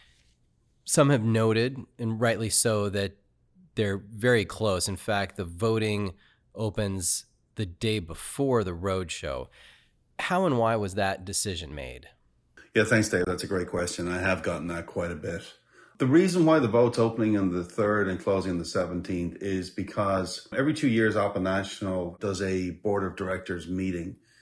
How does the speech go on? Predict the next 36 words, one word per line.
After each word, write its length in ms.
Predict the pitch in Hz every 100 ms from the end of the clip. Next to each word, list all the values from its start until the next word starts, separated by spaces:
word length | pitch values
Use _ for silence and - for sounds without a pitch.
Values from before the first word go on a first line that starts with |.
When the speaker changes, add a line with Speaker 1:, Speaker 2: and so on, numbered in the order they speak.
| _ _
Speaker 2:
And 800 | - 104 98 98 95 - - 104 101 _ _ _
this 280 | 139 139 -
year, 200 | 120 107
it 80 | 98
actually 240 | 101 -
falls 400 | 95 110 101 95
the 40 | 92
seventeenth 600 | - 101 92 98 92 82
through 140 | 90
the 60 | 85
twentieth. 580 | - 95 90 85 - -
So 560 | - 107 101 98 - - - - - _
the 80 | 113
reason 340 | 139 170 156
we 120 | 131
put 280 | 113 - 123
the 80 | 110
vote 320 | 95 104 101
on 120 | 101 95
the 100 | 87
third 380 | - 104 101
through 140 | - 92
the 80 | 90
seventeenth 800 | - 92 92 92 107 95 87 - -
is 280 | 107 98 95
because 380 | 98 - 104
we 60 | 98
wanted 280 | 98 120 110
to 100 | 107
make 140 | 101
sure 240 | - 104 95
that 180 | 90
all 320 | 85 104 101 101
of 80 |
the 80 | 90
pilots 720 | 87 95 95 92 - - -